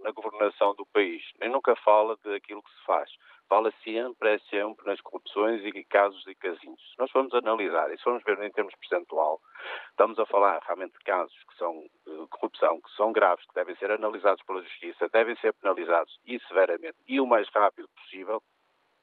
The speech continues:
Mas se nós formos analisar muitas vezes, estamos a falar em meia dúzia de, de casos que, comparado com aquilo que existe de governantes, sejam autárquicos, sejam até mesmo governantes de, digamos, de governo,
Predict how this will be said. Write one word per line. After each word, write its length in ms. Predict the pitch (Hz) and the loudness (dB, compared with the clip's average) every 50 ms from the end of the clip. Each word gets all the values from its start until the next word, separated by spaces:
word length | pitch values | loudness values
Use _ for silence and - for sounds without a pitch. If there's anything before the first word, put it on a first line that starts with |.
| _ _ - - - - - - - - | _ _ -20 -20 -20 -20 -20 -20 -16 -14
Mas 100 | 101 - | -14 -10
se 80 | - - | -4 0
nós 140 | 135 151 - | 0 0 2
formos 220 | - 160 143 123 135 | 2 0 0 -2 -4
analisar 440 | 131 127 127 123 120 113 120 110 | -8 -8 -8 -6 -2 0 0 0
muitas 240 | 110 110 - 110 101 | 0 -2 -4 -6 -4
vezes, 220 | 104 117 117 117 - | -2 0 -2 -2 -2
estamos 220 | - 131 123 113 | -4 -4 -2 -2
a 60 | 120 | -2
falar 320 | - - 107 110 117 113 107 | 0 2 2 4 4 4 2
em 80 | 107 | 0
meia 240 | 107 104 104 104 104 | -2 -4 -4 -6 -6
dúzia 460 | - 135 143 143 135 - 110 104 101 - | -6 -6 -8 -8 -6 -4 -2 -2 -2 -2
de, 140 | 101 98 87 | -4 -8 -8
de 400 | 80 _ _ _ _ _ - - - | -8 _ _ _ _ _ -16 -4 2
casos 360 | 92 92 104 110 113 - - - - - - - - | 4 4 4 4 0 -4 -14 -20 -20 -20 -20 -20 -18
que, 80 | 110 | -10
comparado 640 | - - 139 139 143 - 127 120 117 110 104 95 - - | -4 -2 -2 -2 0 0 0 2 4 4 4 2 0 -4
com 200 | - 107 104 101 | -8 -6 -4 -4
aquilo 340 | 104 98 - - 123 131 135 | -6 -6 -8 -10 -10 -10 -10
que 140 | 135 - 120 | -10 -10 -10
existe 400 | 113 101 101 101 95 - - - | -10 -8 -8 -8 -10 -10 -12 -18
de 140 | 82 - - | -18 -8 -4
governantes, 600 | 98 98 92 95 - 101 98 90 87 - - - - - | -2 -2 -2 -2 -2 2 2 2 2 0 -6 -12 -4 0
sejam 420 | 95 101 107 104 113 110 107 110 _ _ _ - | 2 2 2 2 0 -2 -2 -4 _ _ _ 4
autárquicos, 720 | - 110 - - 110 95 82 - - - 113 _ _ _ _ _ _ _ - - _ _ _ _ - | 4 4 4 4 2 2 2 2 -4 -12 -20 _ _ _ _ _ _ _ -20 -20 _ _ _ _ -4
sejam 240 | - 107 101 95 98 | -2 -2 -2 -2 -4
até 220 | 92 - 92 92 90 | -2 0 0 0 0
mesmo 320 | 95 98 92 78 80 82 | 0 -4 -4 -4 -6 -10
governantes 600 | - 85 82 85 87 95 101 98 - - - - - | -10 -8 -8 -4 0 2 0 0 0 -4 -16 -16 -10
de, 500 | 80 85 82 80 78 78 76 76 - - _ _ - | -6 -4 -2 -2 -2 -4 -6 -10 -16 -20 _ _ -10
digamos, 340 | 82 78 85 87 85 - | -4 -2 -2 -2 -2 -4
de 120 | - 90 90 | -12 -12 -12
governo, 340 | - 90 85 90 95 107 | -10 -4 2 4 4 4